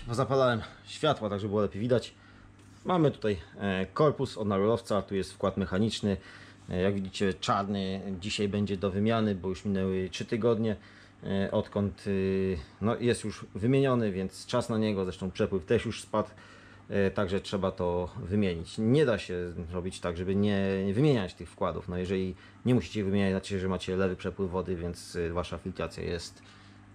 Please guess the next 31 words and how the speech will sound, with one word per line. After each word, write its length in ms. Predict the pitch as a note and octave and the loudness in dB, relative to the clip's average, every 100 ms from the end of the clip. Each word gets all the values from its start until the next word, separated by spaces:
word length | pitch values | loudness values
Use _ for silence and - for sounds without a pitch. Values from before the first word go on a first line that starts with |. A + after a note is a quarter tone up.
| - - - - - - | -20 -18 -16 -16 -18 -6
do 100 | - | -2
zmiany, 360 | F#2 F2+ D2+ D#2 - - - - - - - | -2 -2 -4 -8 -14 -20 -20 -18 -18 -16 -4
łagodnie 320 | F#2 F2+ F2+ | 0 0 -2
mówiąc. 240 | F2 F2 | -6 -10
Słuchajcie, 440 | - B2 C#3 - F2 - - - - - | -4 2 2 0 -8 -16 -20 -20 -14 2
y, 360 | A#2+ A#2+ A#2+ - - - - - | 6 6 6 2 -8 -20 -20 0
cofnąć 400 | E3+ E3 D#3 - | 2 4 2 0
się 120 | D3 | -4
trzeba 720 | - D3 C#3 C#3 C3+ C3 B2+ - | -2 0 2 2 2 2 0 -4
trzy 400 | - - - D3+ | -10 -8 -4 -4
czy 120 | C3 | -4
cztery 280 | A2+ B2 A2+ | 0 4 4
filmy, 440 | G#2+ A#2+ A#2 A2 G2+ | 2 0 2 4 2
a 20 | |
może 260 | F#2+ F#2 | 0 0
dwa 200 | F#2+ A#2+ | 2 2
filmy 300 | G2 A2+ G#2+ | 0 -2 -2
wstecz. 420 | G2+ - B2 - - | -2 0 0 0 -2
Tam 180 | G#2 G2+ | 0 0
jest, 340 | G2 - - | 0 -4 -2
y, 140 | G2+ | -2
film 300 | F#2 A2+ G#2 | 0 2 2
z 280 | F#2 G2 F#2 | 2 0 0
serwisem, 480 | - G#2+ B2 - G2+ | 0 0 0 0 0
gdzie 140 | F#2+ | 0
szybko 400 | F#2 A#2+ - G#2+ | 0 -2 0 2
omawiam, 420 | G2+ G#2 G2 G2+ G2 | 4 2 2 0 0
jak 160 | G2 | 0
to 100 | - | 0
jest 280 | F#2+ F#2 - | -2 -2 -6
wszystko 460 | - F#2+ - F#2+ | -10 -8 -2 -2